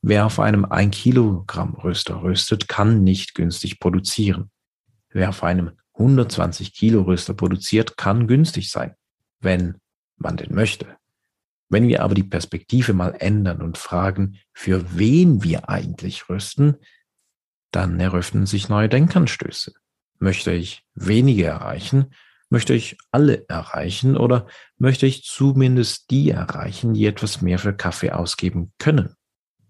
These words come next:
Es lohnt sich, diese Fragen durchzuspielen, so wie es zum Beispiel Quixote Café gemacht hat. Pingo sagt,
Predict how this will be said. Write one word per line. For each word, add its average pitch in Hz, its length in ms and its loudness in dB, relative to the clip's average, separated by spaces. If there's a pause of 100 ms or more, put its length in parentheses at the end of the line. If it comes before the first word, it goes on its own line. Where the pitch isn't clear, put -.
(160)
Es - 180 -8
lohnt 120 200 4
sich, 151 240 2 (580)
diese 95 240 2
Fragen 98 420 -2
durchzuspielen, - 840 -2 (180)
so 104 400 2
wie 104 120 4
es 101 180 0
zum 101 100 -2
Beispiel 95 420 0
Quixote 95 460 -2
Café 92 360 -4
gemacht 92 380 0
hat. - 120 -14 (720)
Pingo 110 240 4
sagt, 101 400 0